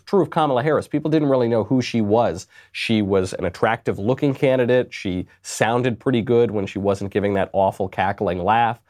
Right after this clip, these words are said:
She had been an attorney general. She had been a prosecutor. She had been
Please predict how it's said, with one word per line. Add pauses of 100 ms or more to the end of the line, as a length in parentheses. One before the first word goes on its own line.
(240)
She
had
been (180)
an
attorney
general.
She
had
been (420)
a
prosecutor.
She
had
been